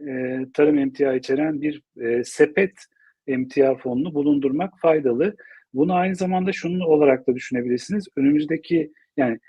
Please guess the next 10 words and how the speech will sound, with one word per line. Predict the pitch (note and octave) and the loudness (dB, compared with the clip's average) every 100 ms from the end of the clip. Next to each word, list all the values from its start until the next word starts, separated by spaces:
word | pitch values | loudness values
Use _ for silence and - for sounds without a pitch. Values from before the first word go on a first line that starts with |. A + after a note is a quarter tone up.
| _ - | _ 0
global | C3 D#3+ F3 G3+ F#3+ | 8 8 10 6 4
büyüme | E3 D#3+ D#3+ | 2 0 0
hız | D#3 G3 - | -2 -4 -4
kazandığında | D3 C3+ B2+ A#2+ A2+ A2 A2 - | -2 0 -2 -2 -6 -6 -6 -2
Çin | D#3 D#3 D3+ - _ - | 0 0 0 -10 _ 0
yavaş | C#3 D3+ D3+ D3 | 4 4 2 2
yavaş | D3 - | 2 2
toparlanmaya | D3 C#3+ C#3 C#3+ C#3+ C#3+ C#3+ C#3 | -2 0 0 0 0 0 0 0
başladı. | C#3 - B2 A#2+ | -2 -4 -6 -6
Bugün | B2 C3 C#3 | -4 0 0